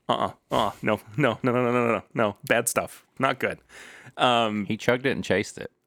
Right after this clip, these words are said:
Speaker 1: I, I chugged it as well. I took one, like, like, courtesy sip.
Speaker 2: While me and John are over here just, like,
Speaker 1: Enjoying your
Speaker 2: putting our
Speaker 1: I W
Speaker 2: nose
Speaker 1: Harvest.
Speaker 2: down in the glass and just going to town on it.
Speaker 1: So I, I took a sip,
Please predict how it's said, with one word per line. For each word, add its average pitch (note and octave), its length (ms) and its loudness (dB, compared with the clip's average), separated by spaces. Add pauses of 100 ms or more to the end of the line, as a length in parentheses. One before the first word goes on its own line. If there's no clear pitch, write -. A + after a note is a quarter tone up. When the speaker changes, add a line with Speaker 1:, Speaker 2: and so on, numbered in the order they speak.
(160)
Speaker 1:
I, C#3+ 260 2 (120)
I C3 160 4
chugged C#3+ 360 2
it G#2 120 0
as F#2 120 -2
well. G#2 360 0 (280)
I B2+ 140 4
took F#3 220 0
one, D#3 540 2
like, B2+ 500 2 (720)
like, C#3 220 2
courtesy C#3 440 2
sip. - 380 -2 (600)
Speaker 2:
While F2+ 120 4
me F2+ 140 4
and F2 100 2
John F2 220 6
are D#2+ 80 4
over D#2 180 2
here E2 140 -2
just, D2+ 240 -4
like, C#2+ 280 2
Speaker 1:
Enjoying B2+ 640 2
your A#2 180 2
Speaker 2:
putting F2+ 220 2
our E2+ 60 2
Speaker 1:
I - 40 2
W E2 120 2
Speaker 2:
nose E2 80 4
Speaker 1:
Harvest. E2 220 2
Speaker 2:
down E2 200 4
in D#2+ 160 0
the D#2 300 -2 (200)
glass D#2 520 2
and D#2 100 -12
just D2 160 -14
going D2+ 280 -4
to C#2 40 -16
town C#2+ 300 -2
on C2+ 220 -4
it. - 80 -14 (1000)
Speaker 1:
So C3+ 400 2
I, D#3 380 2
I C#3 100 4
took F3 220 -2
a E3+ 60 4
sip, C3+ 340 2